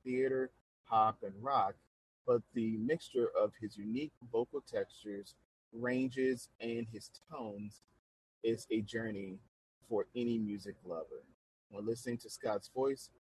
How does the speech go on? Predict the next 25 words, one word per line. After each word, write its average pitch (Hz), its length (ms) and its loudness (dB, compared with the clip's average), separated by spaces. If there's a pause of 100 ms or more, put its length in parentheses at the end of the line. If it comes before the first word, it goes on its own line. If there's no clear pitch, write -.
(120)
you 117 80 0
will 110 80 -2
hear 110 220 -2
undertones 127 720 -4
of 101 100 -4
that 98 200 -2
Broadway 110 460 2
sweetness 127 580 -6
mixed 104 380 -12
with 101 180 -4
hints 113 240 -6
of 90 220 -10
eighties 104 500 -4 (160)
rock, 131 300 2 (440)
nineties 120 560 -2
grit, 117 300 2
and 104 100 -10
today's 98 460 -4 (180)
pop. 76 300 -2 (580)
From 110 140 -4
his 110 180 -6
alternative 113 600 -2
rock 110 280 2
upbringing 135 680 -4
to - 80 -10